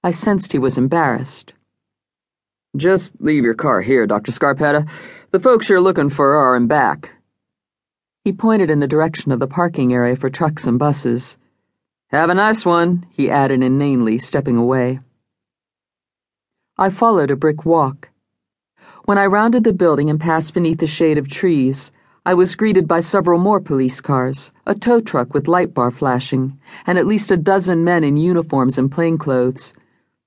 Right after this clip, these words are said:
I did not see the red Jeep Cherokee until I was almost upon it.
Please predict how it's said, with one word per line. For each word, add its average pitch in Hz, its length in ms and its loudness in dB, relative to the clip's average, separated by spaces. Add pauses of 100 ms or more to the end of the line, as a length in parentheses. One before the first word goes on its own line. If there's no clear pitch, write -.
(400)
I 190 80 0
did 202 160 2
not 220 240 0
see 202 200 -2
the 170 120 2
red 170 280 2
Jeep 160 260 -2
Cherokee 139 560 -2
until 147 240 0
I 139 80 2
was 147 180 0
almost 156 360 0
upon 156 340 0
it. - 280 -6